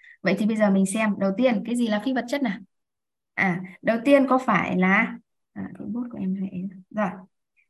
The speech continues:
Đầu tiên có phải là an vui không ạ? Rồi, em lấy ví dụ là An vui nhá. An vui. An vui có phải là phi vật chất với mình không ạ?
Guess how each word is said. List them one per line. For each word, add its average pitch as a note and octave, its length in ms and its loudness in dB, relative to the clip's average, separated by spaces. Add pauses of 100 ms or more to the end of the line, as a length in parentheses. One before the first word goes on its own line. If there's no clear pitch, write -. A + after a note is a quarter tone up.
(120)
Đầu A#3+ 180 -2
tiên D#4 260 2
có D4 140 0
phải - 320 -6
là F#3+ 360 -2 (1400)
an A#3+ 220 0
vui C4 200 0
không C4 100 0
ạ? - 200 -4 (720)
Rồi, F#3+ 220 -2
em G3+ 160 -2
lấy F#3+ 140 0
ví G3+ 180 -2
dụ A#3 180 -6
là G3 100 -2
An G#3+ 220 -2
vui C4+ 180 0
nhá. C4+ 280 2 (2000)
An A#3+ 180 2
vui. C4 200 4 (1200)
An C4 240 2
vui C#4+ 260 4
có B3 160 -4
phải D#3 160 -4
là F3+ 280 -2
phi C4+ 140 0
vật A3+ 180 0
chất - 140 0
với B3 120 0
mình A#3+ 160 2
không A3 100 -2
ạ? A#3+ 160 -4